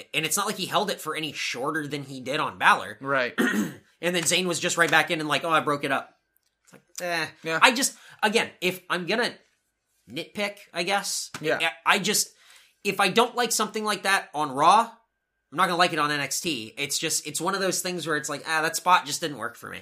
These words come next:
Speaker 2: I agree.
Speaker 1: Just didn't work for me, I guess. I, I, other people, maybe. Uh, I didn't think N X T worked on a whole this week. Um,
Speaker 2: Hmm.
Speaker 1: but that's just me. <clears throat> So there's a corner exploder to Baron Corbin.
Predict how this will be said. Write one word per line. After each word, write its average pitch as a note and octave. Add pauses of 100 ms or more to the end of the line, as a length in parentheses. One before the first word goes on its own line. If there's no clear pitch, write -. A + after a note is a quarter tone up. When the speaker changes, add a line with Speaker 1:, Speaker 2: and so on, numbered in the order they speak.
(140)
Speaker 2:
I G3
agree. C#3
Speaker 1:
Just A#3+
didn't A3+
work F#3
for C3
me, F2+
I D2+
guess. -
I, A2+ (100)
I, A#2+
other F#3+
people, D#3+
maybe. A#2+ (280)
Uh, G#2 (100)
I D3+
didn't D3
think B2
N A#2
X G#2+
T A#2
worked G#2+
on F#2+
a -
whole F2+
this E2+
week. - (120)
Um, F#2+
Speaker 2:
Hmm. C3+ (200)
Speaker 1:
but G#2+
that's G2
just -
me. F2+ (680)
<clears throat> D#4
So B3
there's A#3
a A#3
corner C#4+
exploder A3+
to G#3+
Baron G3
Corbin. F3+